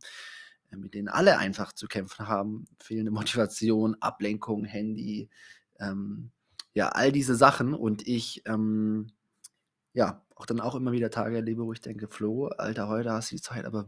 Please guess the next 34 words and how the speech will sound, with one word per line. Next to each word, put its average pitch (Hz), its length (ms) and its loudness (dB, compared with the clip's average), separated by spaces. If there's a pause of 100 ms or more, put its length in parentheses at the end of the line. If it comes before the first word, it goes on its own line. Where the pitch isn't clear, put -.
wirklich 127 460 0
nicht 110 320 -2 (400)
gut 110 340 2 (460)
genutzt.“ - 760 2 (540)
Und, 110 460 4
ähm, 110 180 2
generell, 151 640 8 (760)
ja, 117 260 8 (100)
finde 135 300 4
ich, 135 260 2 (760)
ist 151 180 4
das 156 100 4
an 135 140 2
sich 160 180 4
jetzt 143 160 4
auch - 140 -2
kein 135 200 4
Thema, 135 360 4
worüber 135 240 4
man 123 180 4
die 120 80 2
ganze 139 220 -2
Zeit 117 240 -2
reden 143 200 2
sollte, 104 280 0
also 104 300 -2
als 104 120 -4
ob - 120 -6
das 143 160 0
das 123 180 0
Wichtigste 135 380 2
der 110 100 6
Welt 143 240 2
wäre. 117 340 4